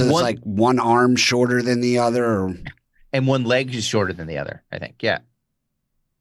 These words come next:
Speaker 2: All right, guys, this has been I Love Rock and Roll. Thanks for joining us.
Speaker 1: <laughs>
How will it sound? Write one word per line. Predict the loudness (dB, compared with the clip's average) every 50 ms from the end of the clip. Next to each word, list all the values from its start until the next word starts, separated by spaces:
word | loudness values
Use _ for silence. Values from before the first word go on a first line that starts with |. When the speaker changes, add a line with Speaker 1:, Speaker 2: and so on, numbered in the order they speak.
| _ _ _ _ _ _ _ _ _ _ _ _ _ _ _ -20 -20 _ -8 -2
Speaker 2:
All | -2 0
right, | 0 0
guys, | 0 -2 0 2
this | 2 2
has | 2 2
been | 2 2 2
I | 2 2 2
Love | 2 2 2 2 2
Rock | 2 0 0 0 0
and | 0 2
Roll. | 4 4 4 4 2
Thanks | 2 2 2 2 0 0 0
for | 0 0
joining | 0 0 0 2 2 0 0 0 0
us. | 0 0 0
Speaker 1:
<laughs> | -2 -2 -2 0